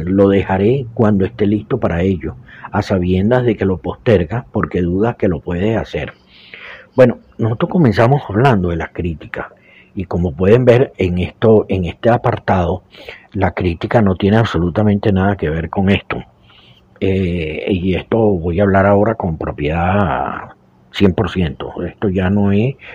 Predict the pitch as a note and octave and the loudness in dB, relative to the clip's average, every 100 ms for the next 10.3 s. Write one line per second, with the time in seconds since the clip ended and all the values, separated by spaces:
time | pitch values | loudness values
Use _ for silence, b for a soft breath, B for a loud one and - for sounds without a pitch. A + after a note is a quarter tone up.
0 | B - E2 E2 E2+ F2+ - F2+ F2 D#2 | B -10 -8 -6 -4 -4 -2 -2 -2 -6
1 | - - - D#2+ D#2 F2+ E2+ F#2 D#2 A2+ | -6 -6 -6 -10 -8 -4 -2 -2 -2 -2
2 | F#2+ - _ B B B G#2+ F#2+ F2+ F2 | -4 -8 _ B B B 0 2 0 0
3 | G#2+ A2 A2 G2 F2 E2 D2 C2 - _ | 0 0 0 0 2 -2 -4 -12 -14 _
4 | b b _ D#2+ D2 C#2 - - D#2+ E2 | b b _ -12 -12 -14 -18 -12 -6 -2
5 | F#2 A2+ E2+ - F#2 F#2 - G2 F2 G2+ | 2 4 2 -2 -2 0 2 2 2 -2
6 | A2 _ _ _ _ _ _ _ _ _ | -4 _ _ _ _ _ _ _ _ _
7 | _ - - - E2+ D#2+ G#2 - _ B | _ -20 -20 -10 -4 0 0 -2 _ B
8 | B B - C#2 D2+ D2 C#2 - - C2+ | B B -16 -12 -10 -8 -6 -6 -6 -6
9 | C#2+ - F#2 G2 F#2+ D2 C2+ E2 F2 - | -6 -2 2 4 2 -2 -6 -6 -6 -4
10 | F2 A2 | -4 -4